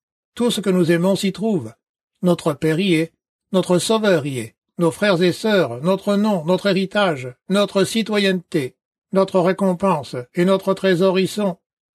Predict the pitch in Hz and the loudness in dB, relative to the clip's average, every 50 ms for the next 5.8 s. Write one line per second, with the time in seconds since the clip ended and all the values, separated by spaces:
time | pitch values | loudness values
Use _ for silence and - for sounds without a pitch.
0 | _ _ _ _ - 190 190 202 208 202 - 196 202 185 190 190 185 185 180 156 | _ _ _ _ -2 0 2 2 0 0 0 0 0 2 2 2 4 2 2 2
1 | 131 110 101 120 _ _ _ _ _ - 185 196 202 196 - - 240 208 - 208 | 0 -4 -10 -16 _ _ _ _ _ -2 0 0 0 0 -2 -4 -6 -4 0 0
2 | 190 160 160 202 220 226 196 160 165 180 180 165 - 180 185 180 180 180 180 185 | 0 2 2 0 2 2 2 2 0 0 -2 -2 -2 0 0 2 2 0 0 0
3 | 190 185 170 - 196 185 - _ _ _ _ _ _ _ _ 175 214 208 - 226 | -2 -2 -2 -4 -6 -6 -8 _ _ _ _ _ _ _ _ -2 -2 -2 -2 -2
4 | 220 214 208 196 196 - 233 240 214 - - 175 185 185 185 202 180 185 185 180 | -2 -2 -2 -4 -4 -4 -4 -2 -2 -2 -2 -2 0 0 0 0 0 0 -2 -2
5 | - 196 185 - 196 185 180 170 - 196 196 185 165 147 127 | -2 -4 -4 -2 -2 -2 -2 -2 -2 -2 -2 -2 -2 -2 -4